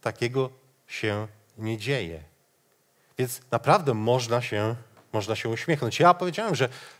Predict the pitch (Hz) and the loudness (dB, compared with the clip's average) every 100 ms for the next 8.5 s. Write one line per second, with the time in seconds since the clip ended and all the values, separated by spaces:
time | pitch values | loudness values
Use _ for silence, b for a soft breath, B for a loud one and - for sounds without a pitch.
0 | - - 160 170 143 127 196 196 123 120 | -6 -2 2 4 4 4 0 0 0 0
1 | 123 139 120 143 160 - 143 147 B B | -2 -2 0 2 2 2 -2 -2 B B
2 | - 120 131 170 190 156 139 139 170 175 | -6 -2 0 2 2 2 2 2 4 0
3 | 143 160 156 - - _ _ - 127 143 | 2 2 0 -4 -20 _ _ -6 -2 -2
4 | 147 247 180 110 98 - 104 120 92 87 | -2 -2 0 0 0 -2 2 2 0 -10
5 | 85 - _ _ 123 135 151 202 160 - | -12 -18 _ _ -2 0 2 2 0 0
6 | 131 139 165 135 139 135 156 127 107 107 | -2 0 0 -2 -8 -2 0 2 0 -6
7 | 98 139 120 117 113 110 101 113 - 117 | -6 -8 -6 -6 -6 -8 -8 -8 -2 0
8 | 175 - 95 - 151 | 0 -2 -14 -6 -6